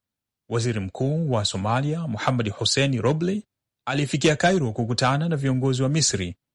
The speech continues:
wakijadili mahusiano yao pamoja na kadhia shirikishi. Aidha, tukio lingine ni mkutano wa waziri wa afya wa Misri na waziri wa afya wa Djibouti,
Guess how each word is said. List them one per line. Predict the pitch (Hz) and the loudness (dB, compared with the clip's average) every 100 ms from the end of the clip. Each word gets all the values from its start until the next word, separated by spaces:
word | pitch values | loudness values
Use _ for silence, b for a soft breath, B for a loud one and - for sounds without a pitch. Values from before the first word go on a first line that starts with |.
| _ _ | _ _
wakijadili | 117 123 127 113 120 117 | -4 -2 0 0 0 0
mahusiano | 107 98 101 113 101 95 | -2 -2 -2 0 -2 -2
yao | 101 123 151 175 _ _ _ | 0 0 -2 -6 _ _ _
pamoja | 170 180 139 | 0 0 0
na | 120 | 0
kadhia | - 113 113 | 0 0 0
shirikishi. | - 104 - 113 - 92 85 - _ _ _ _ _ _ | 0 -4 -4 -4 -4 -6 -8 -14 _ _ _ _ _ _
Aidha, | 160 147 120 147 180 | -6 -2 0 0 0
tukio | 135 220 | 2 4
lingine | 160 127 156 143 139 156 | 4 2 2 2 2 2
ni | 127 120 | 2 0
mkutano | 110 120 139 151 180 170 | 0 2 2 2 2 2
wa | 135 | 2
waziri | 113 110 113 139 | 2 0 0 2
wa | 113 - | 0 2
afya | 135 143 151 147 | 0 0 0 0
wa | 151 101 | 0 0
Misri | 98 127 - 151 160 - _ _ _ | 2 2 2 0 -2 -6 _ _ _
na | 107 | -4
waziri | 104 104 123 | -2 0 0
wa | 104 | 2
afya | 120 139 - | 0 0 0
wa | 135 | 0
Djibouti, | 131 147 165 - 90 | 0 0 0 -2 -4